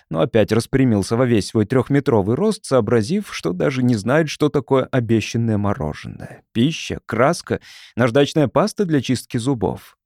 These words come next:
Тут в разговор вступил профессор. "Мы бесконечно благодарны за гостеприимство, сэр.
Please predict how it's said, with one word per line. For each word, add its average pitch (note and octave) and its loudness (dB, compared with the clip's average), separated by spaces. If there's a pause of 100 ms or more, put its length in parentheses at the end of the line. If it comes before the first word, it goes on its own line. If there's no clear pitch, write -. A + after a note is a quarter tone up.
(360)
Тут F3+ 2
в G3+ -8
разговор F3+ 0
вступил G#2 -4 (140)
профессор. - -6 (720)
"Мы G#3+ 4
бесконечно B3 0
благодарны G#3 2
за F3+ 2
гостеприимство, E3 0
сэр. F#2+ -2